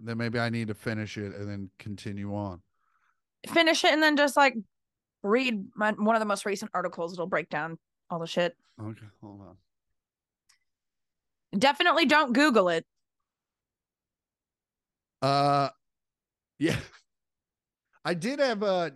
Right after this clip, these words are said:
Speaker 1: dinner with some people that were from Kansas. It was just a weird thing. They were at a show, and they were friends of a guy that's not from Kansas City. He's in the voiceover world. And I was like, "Oh," and they're like, "We're from Kansas City, blah, blah, blah."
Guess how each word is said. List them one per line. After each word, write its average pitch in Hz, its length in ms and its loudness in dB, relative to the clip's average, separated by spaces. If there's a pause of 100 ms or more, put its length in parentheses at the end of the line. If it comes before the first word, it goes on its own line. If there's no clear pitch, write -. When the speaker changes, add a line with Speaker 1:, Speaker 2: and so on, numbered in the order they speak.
Speaker 1:
dinner 202 240 -4
with 214 160 -4
some 165 160 -10
people 202 260 0
that 160 140 2
were 151 100 0
from 180 400 -4
Kansas. 175 460 -8
It 151 80 -16 (300)
was 196 100 -4
just 320 200 -4
a 254 60 2
weird 208 340 0
thing. 220 220 -2
They 202 140 2
were 233 120 2
at 226 140 0
a 170 60 -2
show, 175 840 0 (540)
and 160 120 -2
they 170 120 2
were 170 120 -2
friends 214 520 -6
of 196 120 -4
a 175 60 -2
guy 180 220 0
that's 175 240 -6
not 180 240 -2
from 139 120 -6
Kansas 104 380 -12
City. 110 340 -8
He's 123 240 -8
in 139 100 -4
the 123 60 -4
voiceover 120 640 -4
world. 98 520 -10 (560)
And 110 480 -6
I 113 240 -8
was 139 100 -8
like, 175 180 -10
"Oh," 240 140 0
and 190 100 0
they're 180 120 0
like, 175 180 -2
"We're 208 120 0
from 208 280 -4
Kansas 196 380 -10
City, 190 240 -2
blah, 160 200 -2
blah, 151 120 -2
blah." 208 480 2